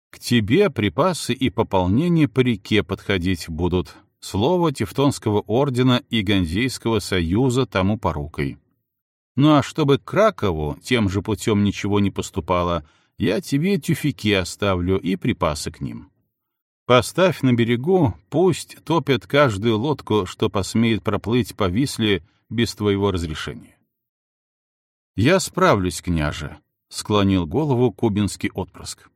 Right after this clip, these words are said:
Родовитый княжич всячески стремился показать, что не нуждается в поучениях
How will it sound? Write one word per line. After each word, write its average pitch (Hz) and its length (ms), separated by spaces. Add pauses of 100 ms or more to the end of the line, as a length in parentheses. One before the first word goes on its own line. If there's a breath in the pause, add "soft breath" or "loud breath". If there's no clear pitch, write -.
(760)
Родовитый 117 640
княжич 151 640
всячески 151 580
стремился 131 640
показать, 95 520
что 156 360
не 156 180
нуждается 127 720
в - 60
поучениях 139 720